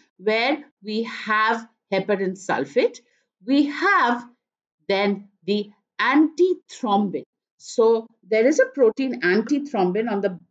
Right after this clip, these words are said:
on binding a specific pentasaccharide N S domain results in the interaction with the blood clotting factor.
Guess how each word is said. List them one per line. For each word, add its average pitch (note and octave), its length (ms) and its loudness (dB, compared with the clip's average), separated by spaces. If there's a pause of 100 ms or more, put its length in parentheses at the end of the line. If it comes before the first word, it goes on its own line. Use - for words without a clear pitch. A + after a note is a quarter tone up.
(280)
on G#3 180 -2
binding A3+ 580 2
a C#4 60 2
specific F4+ 720 -2 (120)
pentasaccharide B3 1080 0 (340)
N F#3+ 200 0
S F#3 240 -2
domain E3 460 0 (300)
results A#3+ 720 2 (220)
in B3+ 180 2
the C#4+ 240 -2
interaction A#3+ 1040 0 (160)
with A#3 200 0
the E4 100 2
blood F3 440 -2
clotting A#3+ 380 0
factor. - 500 -10